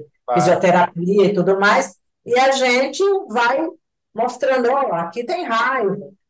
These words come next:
Speaker 2: aqui tem tristeza." Então, é muito legal integrar com fisioterapeuta esse trabalho.
Speaker 1: Muito
Speaker 2: né?
Speaker 1: legal.
Speaker 2: Com, com, é, o esporte, né? Trabalhar com a questão da, da percepção, da autorregulação.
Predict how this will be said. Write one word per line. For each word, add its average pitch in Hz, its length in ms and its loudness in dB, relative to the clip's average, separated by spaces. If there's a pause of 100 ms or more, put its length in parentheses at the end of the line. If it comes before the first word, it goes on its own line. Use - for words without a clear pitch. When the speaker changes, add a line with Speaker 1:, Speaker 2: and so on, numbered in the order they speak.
(220)
Speaker 2:
aqui 220 300 -10
tem 294 200 -8
tristeza." 339 920 -2
Então, 180 200 -4 (160)
é - 20 -2
muito 415 380 -4
legal 202 540 -2
integrar 175 580 -4
com 175 80 -6
fisioterapeuta 175 920 -2
esse 160 240 -14
trabalho. 147 500 -2 (560)
Speaker 1:
Muito 117 140 -10
Speaker 2:
né? 196 440 -6
Speaker 1:
legal. - 360 -18
Speaker 2:
Com, 208 280 2
com, 208 180 2
é, 202 240 6
o 208 120 2
esporte, 214 960 0
né? 165 220 -4
Trabalhar 185 560 2
com 180 80 -2
a 175 80 -2
questão 170 400 -4
da, 160 160 2
da 156 160 -2
percepção, 175 1000 0
da 156 140 4
autorregulação. 160 1400 -2